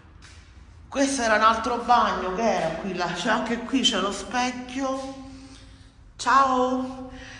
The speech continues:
E il lavandino. Eh? Il lavandino grosso dove si lavavano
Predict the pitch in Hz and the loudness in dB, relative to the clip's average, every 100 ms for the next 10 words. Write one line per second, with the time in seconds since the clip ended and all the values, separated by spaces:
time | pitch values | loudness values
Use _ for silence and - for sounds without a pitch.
0 | - - 220 233 240 233 233 233 233 226 | -18 -6 -4 0 4 4 4 0 -6 -4
1 | 196 175 165 156 - - - - - - | -4 -4 -4 -6 -8 -14 -16 -18 -20 -20
2 | - - - - - - 196 226 226 - | -20 -20 -20 -20 -18 -4 0 0 -2 -8
3 | - 180 190 208 202 226 208 208 208 208 | -10 -6 -2 -2 -2 -4 -4 -2 -2 -2
4 | - 202 190 196 196 190 185 185 185 180 | -4 -4 -4 -4 -4 -4 -2 0 0 -2
5 | 185 185 | -4 -6